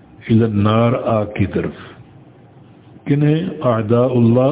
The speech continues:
اللہ کے اعداء کو، اللہ کے دشمنوں کو۔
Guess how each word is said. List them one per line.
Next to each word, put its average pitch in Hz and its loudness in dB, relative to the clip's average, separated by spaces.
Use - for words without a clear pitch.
اللہ 123 4
کے 139 2
اعداء 113 0
کو، 117 2
اللہ 117 2
کے 135 0
دشمنوں 135 0
کو۔ 90 -6